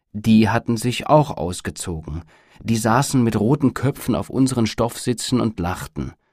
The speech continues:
Die hatten sich irgendwoher ein paar Flaschen Bier besorgt und reichten sie herum.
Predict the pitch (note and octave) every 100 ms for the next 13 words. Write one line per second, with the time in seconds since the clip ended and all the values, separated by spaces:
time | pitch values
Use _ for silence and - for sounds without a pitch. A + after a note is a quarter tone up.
0 | _ _ _ - G2+ C#3 C#3+ A2+ - D3+
1 | E3+ C#3 A2+ A2+ C#3 B2 G#2 B2 A#2+ G#2+
2 | G#2 G#2 A#2 D3 C#3 A2 A2+ B2 - G2
3 | E2+ G2+ - - G2 F#2+ F2+ E2 F#2 G#2